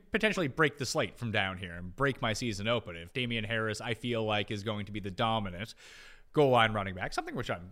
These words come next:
listen, I'm wrong on a lot of things, but if he can be, like, the ninety ten guy in there and all of a sudden he's capable of having eighteen touchdowns, he doesn't really have to do much else as long as he has that workload, and the Patriots offense is capable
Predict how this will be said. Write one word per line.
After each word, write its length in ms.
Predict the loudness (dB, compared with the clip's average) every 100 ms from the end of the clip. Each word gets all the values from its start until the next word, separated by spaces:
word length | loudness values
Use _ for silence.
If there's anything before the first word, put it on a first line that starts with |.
| -16
listen, 220 | -18 -20 -20 -20 -12
I'm 180 | -2 2
wrong 160 | 4
on 80 | 4
a 60 | 4
lot 200 | 4 2
of 100 | -2
things, 320 | -10 -8 -4
but 220 | 0 0
if 100 | 0
he 80 | -2
can 140 | -2
be, 80 | 0
like, 140 | 0 0
the 80 | 0
ninety 340 | 0 0 -4
ten 320 | -2 -2 2
guy 260 | 4 4 2
in 160 | -4
there 260 | -6 -6 -4
and 80 | -2
all 100 | -2
of 80 | -2
a 40 |
sudden 220 | -2 -2
he's 180 | -4 -6
capable 400 | -4 -4 -4 -4
of 60 | -2
having 260 | -2 -4 -8
eighteen 400 | -10 -8 -8 -2
touchdowns, 680 | -2 -2 -8 -8 -12 -14 -16 -4
he 60 | 2
doesn't 100 | 6
really 140 | 12
have 100 | 12
to 60 | 10
do 280 | 6 8 8
much 240 | 6 8
else 300 | 8 8 4
as 80 | 0
long 180 | 0 0
as 60 |
he 80 | 0
has 240 | 2 2 2
that 200 | 0 0
workload, 360 | -4 -6 -8
and 80 | -6
the 40 |
Patriots 420 | -4 -4 -2 -4 -2
offense 380 | -2 -4 -8
is 160 | -12 -14 -20 -16
capable 720 | -10 -8 -6 -6 -6 -8 -12